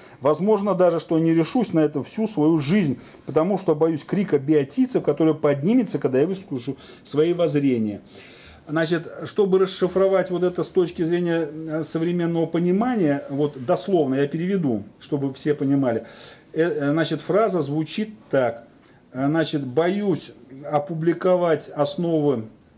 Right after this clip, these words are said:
э, значит, для создания теории относительности, потому что идиоты заклюют». То есть мы знаем с-, сегодня теория относительности, все это,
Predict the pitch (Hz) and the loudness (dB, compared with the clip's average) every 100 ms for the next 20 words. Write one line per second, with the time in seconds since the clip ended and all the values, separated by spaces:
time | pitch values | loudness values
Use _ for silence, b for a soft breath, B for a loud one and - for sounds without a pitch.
0 | - 123 131 135 131 135 139 151 160 147 | -14 -6 -2 -2 -4 -2 0 0 0 0
1 | 156 156 151 143 147 151 147 147 143 147 | 2 2 0 -2 0 2 2 2 0 -4
2 | 135 254 233 214 190 185 180 - 127 151 | -2 -4 -4 -4 -4 -6 -8 -6 -6 -4
3 | - 123 139 143 117 117 117 101 92 - | -4 -2 -2 -4 -6 -6 -6 -6 -8 -14
4 | - - - B B B B 151 147 190 | -20 -20 -20 B B B B -6 -2 0
5 | 180 175 139 120 160 135 165 147 143 160 | 2 2 2 -2 -8 -8 -4 -2 -2 0
6 | 156 151 160 202 170 139 135 135 - 165 | 0 0 -2 -4 -4 -4 -4 -8 -2 0
7 | 123 117 120 117 | 2 0 -2 -4